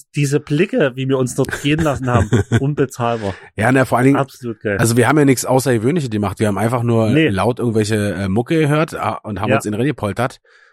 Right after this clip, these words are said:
Speaker 2: Halt,
Speaker 1: Ja.
Speaker 2: das, was wir immer so machen. Wir haben jetzt keinen
Speaker 1: Ja.
Speaker 2: offended oder so oder haben irgend-,
Speaker 1: Nee,
Speaker 2: irgendwelche
Speaker 1: nee, da gerade.
Speaker 2: beleidigt oder rumgeworfen. Wir haben einfach, waren einfach nur unser Ding,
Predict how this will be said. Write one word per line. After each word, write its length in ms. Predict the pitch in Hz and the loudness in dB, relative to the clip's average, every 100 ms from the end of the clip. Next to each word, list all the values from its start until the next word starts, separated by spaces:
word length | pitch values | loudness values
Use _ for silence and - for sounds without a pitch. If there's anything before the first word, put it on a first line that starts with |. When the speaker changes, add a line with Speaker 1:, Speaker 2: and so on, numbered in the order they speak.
| _ - | _ -6
Speaker 2:
Halt, 240 | 107 95 | -6 -2
Speaker 1:
Ja. 180 | 127 110 | -2 -2
Speaker 2:
das, 160 | 110 101 | -6 -6
was 140 | 98 | -6
wir 140 | 104 | -4
immer 280 | 123 156 101 - | -2 -2 -4 -6
so 160 | 95 | -6
machen. 340 | 90 85 85 87 | -6 -6 -8 -6
Wir 80 | |
haben 140 | 92 101 | -4 -4
jetzt 160 | 98 - | -4 -2
keinen 300 | 107 101 98 | -2 -2 -4
Speaker 1:
Ja. 120 | 107 | -4
Speaker 2:
offended 520 | 95 - 113 151 135 | -6 -6 -4 -2 -4
oder 160 | 120 120 | 0 0
so 220 | 110 117 | 0 -2
oder 240 | 110 98 90 | -2 -2 -2
haben 300 | 101 98 87 | -4 -6 -6
irgend-, 140 | 101 123 | -2 0
Speaker 1:
Nee, 120 | 110 | 0
Speaker 2:
irgendwelche 380 | 101 90 95 107 | -2 -8 -4 0
Speaker 1:
nee, 200 | 117 120 | 0 0
da 120 | 117 | -2
gerade. 340 | 107 110 127 | 0 0 0
Speaker 2:
beleidigt 460 | 92 92 98 135 117 | -4 -4 -2 -2 -2
oder 140 | 107 | -4
rumgeworfen. 500 | 98 104 143 131 123 | -4 -4 -2 -2 -2
Wir 80 | 117 | -4
haben 100 | 104 | -2
einfach, 340 | 98 117 135 107 | -4 -4 -4 -4
waren 140 | 82 | -4
einfach 160 | 104 123 | -4 -2
nur 80 | |
unser 180 | 110 104 | -2 -2
Ding, 280 | 95 117 | -2 -2